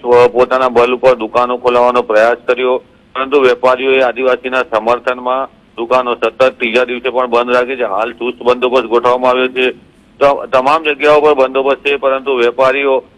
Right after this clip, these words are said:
દુકાન ખોલવા રાજી નથી. પોલીસ તેઓને સમર્થન આપી રહી છે, "દુકાન ખોલો," પરંતુ તેઓ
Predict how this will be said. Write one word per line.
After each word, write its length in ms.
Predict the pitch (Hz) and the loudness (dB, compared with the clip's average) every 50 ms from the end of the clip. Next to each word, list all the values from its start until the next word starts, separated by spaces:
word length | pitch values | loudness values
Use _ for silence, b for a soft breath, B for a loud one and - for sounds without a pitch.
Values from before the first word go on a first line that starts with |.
| _ - | _ -10
દુકાન 320 | 117 117 139 135 135 139 | -8 -2 0 0 0 0
ખોલવા 340 | 123 123 127 131 131 135 131 | 0 0 0 2 2 2 2
રાજી 260 | 127 120 120 117 127 | 2 2 0 -2 -2
નથી. 420 | 135 135 135 110 135 139 139 139 - - _ _ _ - | -4 -4 -4 -2 -2 -4 -4 -6 -8 -14 _ _ _ -2
પોલીસ 260 | 127 131 131 143 135 - - | 0 0 0 0 -4 -2 -2
તેઓને 280 | 143 135 135 139 135 | 0 0 2 0 -2
સમર્થન 440 | 131 - 120 120 127 131 123 139 135 | -2 -2 0 0 0 0 0 0 0
આપી 200 | 135 131 120 135 | 0 -2 -4 -6
રહી 120 | 135 135 131 | -6 -8 -6
છે, 140 | 117 139 | -8 -8
"દુકાન 360 | 127 120 120 - 131 135 135 127 | -8 -8 -4 -4 -4 -4 -2 0
ખોલો," 300 | 127 127 127 135 139 131 | 0 2 4 4 2 2
પરંતુ 380 | 120 127 127 131 127 127 135 | 2 0 0 -2 -2 -2 -2
તેઓ 340 | 131 131 127 131 131 127 120 | 0 0 2 2 4 2 2